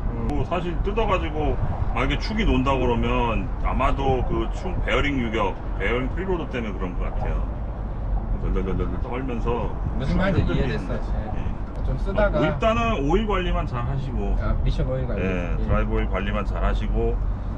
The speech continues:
Speaker 2: 소리가 조금이라도 커진다 그러면 그때는 수리를 하는 게 낫겠죠. 가서, 나가서 커지는 것보다.
Speaker 1: 알겠습니다.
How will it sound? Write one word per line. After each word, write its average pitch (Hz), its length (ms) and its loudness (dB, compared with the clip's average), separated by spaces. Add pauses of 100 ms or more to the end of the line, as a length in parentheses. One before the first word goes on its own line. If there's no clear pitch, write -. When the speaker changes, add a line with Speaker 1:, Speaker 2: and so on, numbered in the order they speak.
(120)
Speaker 2:
소리가 151 340 2
조금이라도 165 420 2
커진다 185 460 0
그러면 95 300 -2
그때는 101 380 2
수리를 - 340 0
하는 - 200 -2
게 - 60 -2
낫겠죠. - 480 2
가서, 107 280 0
나가서 - 440 4
커지는 - 320 4
것보다. - 380 2
Speaker 1:
알겠습니다. - 420 2